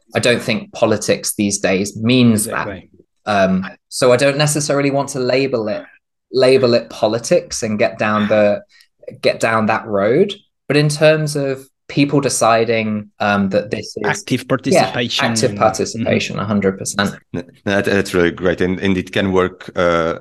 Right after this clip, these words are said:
Speaker 3: as well for the inclusion, uh, of, uh, for example, empowered or marginalized communities, for example. Nathan, in the third season, uh, of this,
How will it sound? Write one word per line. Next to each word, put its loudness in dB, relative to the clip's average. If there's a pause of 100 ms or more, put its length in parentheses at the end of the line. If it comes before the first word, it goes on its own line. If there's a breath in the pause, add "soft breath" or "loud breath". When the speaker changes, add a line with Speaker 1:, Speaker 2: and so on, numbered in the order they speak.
(100)
Speaker 3:
as -2
well 2
for 0
the -2
inclusion, -4 (220)
uh, 2
of, 0 (180 soft breath)
uh, -2
for -2
example, -2
empowered 0 (140)
or 2
marginalized -2
communities, 0
for -2
example. -2 (800 loud breath)
Nathan, -2 (480)
in 4
the 4
third 0
season, 0
uh, 2
of 0
this, -4